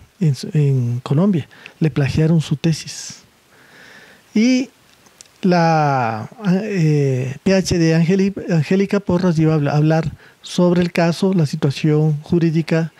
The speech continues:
de este, de este problema. Desgraciadamente, con todas las autorizaciones que teníamos, teníamos el acta de entrega-recepción del local, nos hicieron firmar un acta para ocupar el espacio.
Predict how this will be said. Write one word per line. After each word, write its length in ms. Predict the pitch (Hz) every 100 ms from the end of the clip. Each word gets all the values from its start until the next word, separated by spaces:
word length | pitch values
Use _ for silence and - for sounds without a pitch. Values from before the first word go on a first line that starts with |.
| - _ _ -
de 340 | 165 156 151
este, 600 | 151 - 151 127 123 139 -
de 140 | 151
este 200 | 156 170
problema. 480 | 156 170 196 247 160 - _ - - - - - - - - - - - - _ -
Desgraciadamente, 880 | 214 214 208 262 262 240 240 208 -
con 220 | 202 175
todas 300 | 285 339 311
las 120 | 220
autorizaciones 920 | 202 190 165 156 147 262 120 - - _ _ -
que 100 | 151
teníamos, 640 | 160 220 185 135 - - _ _ _ _ - -
teníamos 440 | - 175 214 226 180
el 200 | 165 180
acta 420 | 208 254 196 160 _ _ _ -
de 60 | 165
entrega-recepción 1000 | 156 170 190 196 160 151 156 - 185
del 120 | 190 151
local, 320 | 143 226 277
nos 200 | 156 -
hicieron 380 | - 170 170 139
firmar 380 | 151 143 160
un 160 | 170 160
acta 300 | 190 196 202
para 280 | 196 156 131
ocupar 480 | 131 - 143 151 147
el 140 | 131
espacio. 480 | 127 - 226 -